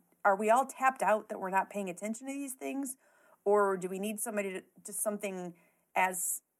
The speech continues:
severe as blood in your stool and urine to, like, freak you out and get help? Like, I think if we paid more attention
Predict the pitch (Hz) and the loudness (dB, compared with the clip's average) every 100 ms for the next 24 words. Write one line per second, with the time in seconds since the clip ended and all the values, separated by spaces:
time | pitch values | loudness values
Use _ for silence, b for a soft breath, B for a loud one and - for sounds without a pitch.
0 | _ - - 208 190 180 180 170 - _ | _ -4 -2 -2 -2 0 0 0 -4 _
1 | 170 170 165 156 156 - 170 147 147 147 | 4 6 6 2 -4 -6 -6 -4 -2 -2
2 | 143 147 147 143 143 147 151 - 160 151 | -4 -6 -4 -4 -4 -8 -10 -8 -4 -4
3 | - - 190 175 170 180 170 170 156 165 | -4 -6 -6 -2 6 8 8 6 0 -4
4 | - 220 190 175 175 240 226 202 202 175 | 2 2 2 -4 -4 -4 -4 -4 -6 -6
5 | 170 B B B 220 240 233 220 214 190 | -10 B B B -2 0 0 0 2 0
6 | 180 - 196 196 190 185 | -2 -4 -6 -4 -6 -6